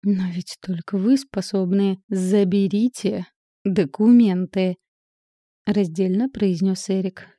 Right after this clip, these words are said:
Сказано это было таким тоном, что даже мне уже захотелось выскочить из кабинета, чтобы больше не вариться в атмосфере этого помещения. Раздосадованный Коупман разочарованно вздохнул,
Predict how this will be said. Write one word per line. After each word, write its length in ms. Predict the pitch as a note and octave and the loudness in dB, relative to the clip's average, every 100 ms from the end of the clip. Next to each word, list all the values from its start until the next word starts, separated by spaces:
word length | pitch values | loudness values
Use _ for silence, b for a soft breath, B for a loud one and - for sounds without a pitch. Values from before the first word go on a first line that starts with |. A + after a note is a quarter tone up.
| _ _ _ | _ _ _
Сказано 480 | - - D4 B3+ A#3+ | -8 -2 2 4 4
это 200 | G#3+ G#3+ | 2 -2
было 300 | F#3+ G#3 G3+ | -2 0 0
таким 440 | G3+ G#3 - G3+ | -2 -10 -2 -2
тоном, 540 | F3+ - C4 C4 F#3+ F3+ - _ _ _ | -2 -2 2 4 4 0 -6 _ _ _
что 200 | - - | -4 0
даже 260 | F#3+ F#3+ G3 | 2 2 2
мне 240 | F#3+ F3+ | 0 0
уже 200 | F#3 F#3+ | -4 -6
захотелось 680 | F#3 F#3 - - F#3+ - - | -6 -8 -12 -8 -8 -8 -10
выскочить 500 | - - F#3 - - | -12 -10 -10 -12 -14
из 80 | - | -6
кабинета, 500 | G#3 F#3 F#3 F#3+ G#3+ | -4 -2 -2 -4 -10
чтобы 300 | - F#3 F#3 | -8 -6 -4
больше 340 | F3 F#3 - | -4 -6 0
не 140 | G3+ F#3+ | 0 2
вариться 500 | F#3+ F#3 F3 - F#3 | 0 -2 -4 -6 -4
в 80 | |
атмосфере 600 | F#3 G3 G3 - G#3+ F#3 F#3 | -4 -4 -4 -2 -2 0 -2
этого 260 | F3+ F3+ | -6 -10
помещения. 760 | F3 G3 G3 - G3+ F#3+ G3 G3 _ _ _ _ _ _ _ _ _ _ | -4 -2 -2 -2 -2 0 -2 -4 _ _ _ _ _ _ _ _ _ _
Раздосадованный 840 | G#3+ G#3 G#3+ - F#4+ B3+ F#3 F#3+ F3+ | -2 0 -2 -4 0 0 2 -2 -4
Коупман 680 | - D4 C#4 B3+ A#3+ A3 - | -6 -6 -2 2 2 2 -4
разочарованно 720 | G#3+ F#3 F3+ - G#3 C#4 A#3+ G3 | -6 -6 -6 -4 -2 0 2 0
вздохнул, 800 | F3+ E3 G3 - G3+ G#3+ B3 | -2 -6 -6 -6 -2 0 0